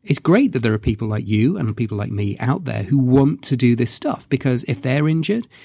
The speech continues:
if their family's injured, they want people to be in the moment who are energized, not fearful. They want to be there. They're capable of doing a bit, doing the,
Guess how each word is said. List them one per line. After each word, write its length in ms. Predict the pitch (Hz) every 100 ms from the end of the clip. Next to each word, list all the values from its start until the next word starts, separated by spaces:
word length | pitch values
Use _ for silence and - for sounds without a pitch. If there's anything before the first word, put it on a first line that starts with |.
| - _
if 100 | 104
their 100 | 104
family's 640 | - 147 156 156 151 135 - _ -
injured, 380 | 135 139 147 123
they 160 | 180
want 260 | 214 185 -
people 300 | 151 135 117
to 100 | 120
be 160 | 120
in 80 | 120
the 60 | 113
moment 460 | 127 143 107 95
who 200 | - 123
are 400 | 113 113 113 110 - _ _ _ _
energized, 480 | - 143 135 139 131
not 160 | 123 -
fearful. 760 | - 165 160 151 147 143 139 - _
They 100 | 123
want 340 | 113 139 156 -
to 120 | 120
be 160 | 120
there. 320 | 113 113 113 110 _ -
They're 100 | 110
capable 640 | - - 180 135 120 113
of 100 | 101
doing 300 | 117 113 110
a 40 |
bit, 220 | 120 120 - _ _
doing 300 | 139 120
the, 100 | 110